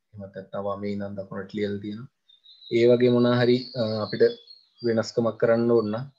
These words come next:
මෙතන තියෙන ඇලයින්මන්ට් එකේම ටෙක්ස්ට් ඩිරෙක්ෂන් කියලා. මේකෙන් අපිට පුළුවන් අපිට ඕන කැමති පැත්තට, අ, මේකේ තියෙන්නේ යට ඉඳන් උඩට, අ, මේක තිබ්බ විදිහමයි. මේකේ උඩ ඉඳන් පහළට.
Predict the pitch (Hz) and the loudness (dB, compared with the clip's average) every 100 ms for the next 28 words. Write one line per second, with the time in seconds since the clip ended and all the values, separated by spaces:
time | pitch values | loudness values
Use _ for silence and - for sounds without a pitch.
0 | _ _ _ _ 117 - 113 117 113 101 | _ _ _ _ -6 -2 0 0 0 0
1 | 104 104 107 107 107 113 127 139 _ - | -2 -2 -4 -4 -2 -2 -4 -8 _ -6
2 | 104 - - 117 113 - 117 107 101 104 | -6 -6 -2 -2 -2 -2 -4 -4 -6 -8
3 | - _ _ _ _ 110 110 120 117 113 | -12 _ _ _ _ -6 -4 -2 -2 -2
4 | 113 113 104 110 123 110 - 107 107 107 | -6 -4 -2 -2 -4 -14 -6 -6 -4 -4
5 | 104 104 104 104 - 113 95 113 _ _ | -4 -6 -4 -4 -2 -6 -6 -8 _ _
6 | _ _ - - _ - 107 107 107 104 | _ _ -18 -18 _ -10 -6 -4 -4 -6
7 | 107 107 104 101 101 95 104 104 104 107 | -6 -4 -6 -8 -8 -6 -4 -4 -6 -8
8 | 117 123 127 _ _ _ _ - - 101 | -8 -8 -14 _ _ _ _ -16 -12 -8
9 | 104 95 98 98 98 95 98 101 139 - | -8 -8 -8 -8 -10 -8 -10 -10 -14 -16
10 | _ _ - 104 104 98 98 104 107 104 | _ _ -6 -4 -2 -2 -2 0 -2 0
11 | 107 117 120 | 0 2 0